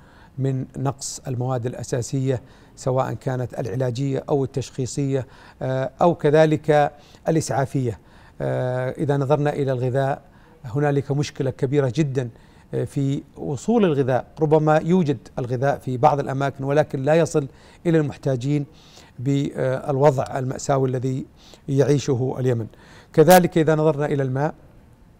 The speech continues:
آه، الآن هنالك مشكلة كبيرة في وصول، آه،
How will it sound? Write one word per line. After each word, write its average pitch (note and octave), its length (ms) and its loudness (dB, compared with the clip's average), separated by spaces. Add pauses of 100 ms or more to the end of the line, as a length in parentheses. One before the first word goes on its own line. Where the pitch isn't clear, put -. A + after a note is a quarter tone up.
(180)
آه، C3 220 -6
الآن C3+ 360 -4
هنالك C3 640 -2 (240)
مشكلة D3 300 -2
كبيرة C#3+ 400 0
في - 140 -8
وصول، C#3+ 520 -6
آه، C#3 240 -4